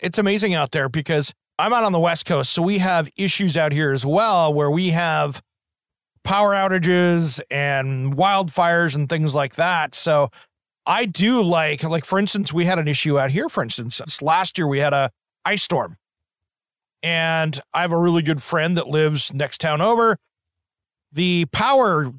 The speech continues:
didn't go to the natural gas pumping plant that actually is that station. So they lost their natural gas heat in the power outage as well.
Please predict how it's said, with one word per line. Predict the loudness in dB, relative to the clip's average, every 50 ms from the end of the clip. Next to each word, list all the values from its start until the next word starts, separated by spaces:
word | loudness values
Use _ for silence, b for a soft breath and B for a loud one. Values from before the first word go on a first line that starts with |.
| -4 -2
didn't | 0 0 2 0 0 2
go | 2 2 2 2 2
to | 0 0 -2
the | -2 0 0
natural | 0 0 0 0 -2 -2 -2 -2 -2 -2
gas | -2 -4 -4 -2 -2 0 -2 -2 -4 -6 -8 _ -4
pumping | -2 -2 0 0 0 0 0 -2 -2
plant | -2 -2 -2 -2 -2 -2 -6 -8 -12 -14 -16 _ _ _ _ _ _ _ _ B B B B -4
that | -2 0
actually | 0 0 -2 -2 -2 0 0 0
is | 0 0 0
that | 0 0 0
station. | 0 -2 0 0 0 0 0 -2 -4 -4
So | -4 -2 0 0 0
they | 0 0 0 0 0
lost | 2 2 2 2 2 2 0 -2 -2 -2
their | -2 -2
natural | 0 0 -2 -2 -2 -4 -4 -2
gas | -2 -2 -2 -2 -4 -4
heat | -4 -2 -2 -2 -4 -6 -8
in | -8 -6
the | -6
power | -4 -2 -2 0 0 0
outage | 0 0 -2 -2 -4 -6
as | -6 -6
well. | -2 -2 0 0 0 -2 -6 -10